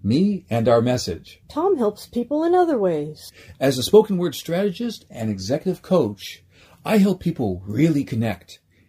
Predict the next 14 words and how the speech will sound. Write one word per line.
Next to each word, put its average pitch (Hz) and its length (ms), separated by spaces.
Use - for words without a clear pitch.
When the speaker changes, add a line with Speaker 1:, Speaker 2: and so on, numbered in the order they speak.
Speaker 1:
and 107 240
get 196 340
yes. - 800
I 107 60
help 151 220
them 165 120
with 135 140
their 104 120
speeches, 196 760
pitches, 202 600
video 160 220
marketing, 160 580
and 107 180
networking. 113 520